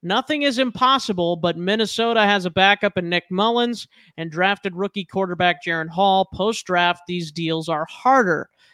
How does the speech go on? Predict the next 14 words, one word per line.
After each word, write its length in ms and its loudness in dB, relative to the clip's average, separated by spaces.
That 340 6
is 240 -2
a 140 4
tweet 460 -2
from 540 2
Ian 520 4
Rapsheet 760 0
himself, 640 0
Ian 200 0
Rappaport, 640 -2
N 180 -4
F 120 -6
L 140 0
Network. 480 -6